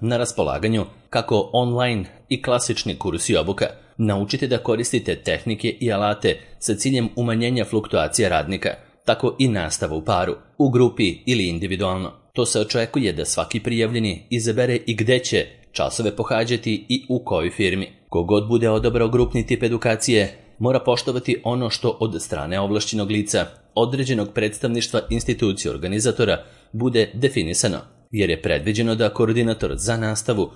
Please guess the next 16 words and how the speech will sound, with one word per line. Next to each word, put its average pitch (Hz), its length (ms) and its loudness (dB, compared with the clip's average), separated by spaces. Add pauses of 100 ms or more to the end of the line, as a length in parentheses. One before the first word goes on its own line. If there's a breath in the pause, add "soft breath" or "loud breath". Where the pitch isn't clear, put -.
(180 loud breath)
odlučuje 113 540 2
kako 117 420 -2
o 113 80 2
terminima 90 520 -2
održavanja 104 600 -2
predavanja, 98 600 0 (300 loud breath)
tako 123 340 -2
isto - 360 0
i 123 160 2
o 117 60 2
dinamici, 98 580 0 (300)
ali 113 360 0
i 127 180 0
o 139 100 2
datumu 87 460 0
početka. 90 460 0